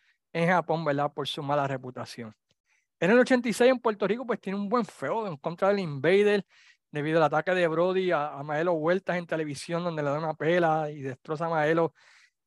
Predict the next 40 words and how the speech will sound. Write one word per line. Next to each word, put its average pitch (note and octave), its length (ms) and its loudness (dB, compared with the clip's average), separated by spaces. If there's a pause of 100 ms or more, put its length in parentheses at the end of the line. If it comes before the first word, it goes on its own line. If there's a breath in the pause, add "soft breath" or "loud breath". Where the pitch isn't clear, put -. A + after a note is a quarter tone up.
Eh, D3 460 -2 (120)
¿saben A3+ 260 4
el, G3 80 2 (100)
el F3 120 -4
meme G#3 300 0
ese A3+ 160 -2
de A3 100 2
"Stop, G3+ 500 2
he's D#3+ 200 -12
already G3+ 320 -2
dead"? G3+ 260 2 (120)
Pues D3 240 -8
básicamente F3+ 580 -4
eso E3 140 -6
fue E3 120 -4
lo E3+ 120 -2
que D#3 100 -4
Brody D#3 300 -2
le D3+ 100 -2
hizo D3+ 300 -6
a, B2 180 -8 (540 soft breath)
a C#3+ 100 0
Maelo C#3+ 320 4
Huertas. C3+ 440 -2 (600)
Ah, C3+ 260 -4
según G3+ 540 0
Dodge G#3+ 400 4
y F3 100 -8
mucha F3+ 600 0 (120)
otra F#3 240 -2
gente G3+ 240 -4
en F#3 40 -8
sus F#3+ 120 -10 (100)
podcasts, G3 520 -2 (680)
indican E3+ 800 0
que D#3 480 2
durante D#3+ 260 -4
ese F#3+ 140 -2
tiempo, G3+ 280 -2
pues, F#3 240 -2